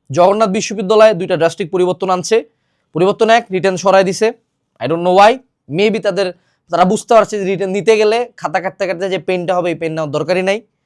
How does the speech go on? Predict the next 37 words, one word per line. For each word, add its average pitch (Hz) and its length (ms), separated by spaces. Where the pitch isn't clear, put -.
দ্বিতীয়ত, 220 360
তারা 233 420
নেগেটিভ 202 360
মার্কিং 190 320
সরাই 180 260
দিছে। 180 360
আহ, 123 800
আমি 202 140
জানি 208 240
না 185 140
actually 180 280
এটা, 156 480
মানে, 147 180
কেমন 214 320
ডিসিশন 233 400
ছিল, 233 300
কারণ 180 300
actually 196 340
এইবার 196 320
তাদেরকে 202 640
স্টুডেন্ট 208 400
ফিল্টার 208 360
করতে 202 260
যে 190 140
আমার 180 180
মনে 175 60
হয় 175 80
একটু 165 120
পেইন 180 200
খাইতে 175 200
হবে, 170 180
but 269 60
তারা 127 160
যদি 156 140
ফিল্টার 185 280
করতে 190 200
পারে, 196 140